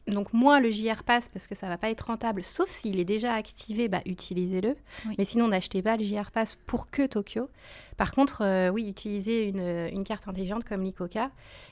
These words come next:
Speaker 1: Et, euh, comme ça, euh, vous n'avez pas besoin d'acheter, euh, ticket par ticket et vous rentrez de, dans la station de métro, vous prenez votre métro et vous ressortez. C'est débité, euh, sur la distance que vous allez faire.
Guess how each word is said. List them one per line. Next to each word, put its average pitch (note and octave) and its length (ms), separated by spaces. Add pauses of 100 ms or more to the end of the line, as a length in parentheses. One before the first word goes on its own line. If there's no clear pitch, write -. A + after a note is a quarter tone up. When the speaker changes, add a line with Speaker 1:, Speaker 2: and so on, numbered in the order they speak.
Speaker 1:
Et, G3+ 220
euh, F3 140
comme F3+ 180
ça, B3 300
euh, F#3 100
vous F#3 100
n'avez F3+ 140
pas G3+ 140
besoin G#3+ 340
d'acheter, G3 460
euh, F3 80
ticket - 240
par G3 180
ticket A#3 460
et F3+ 40
vous F#3 140
rentrez G3 340
de, F3+ 440
dans F#3+ 140
la F#3+ 100
station - 280
de F#3+ 60
métro, G#3 240
vous A3+ 80
prenez G#3 240
votre F#3 180
métro F#3+ 280
et A3+ 80
vous F#3 100
ressortez. - 380
C'est F#3+ 200
débité, F#3 540
euh, F#3 100 (300)
sur - 160
la F#3+ 120
distance G#3+ 520
que - 140
vous G#3 160
allez F#3+ 160
faire. - 340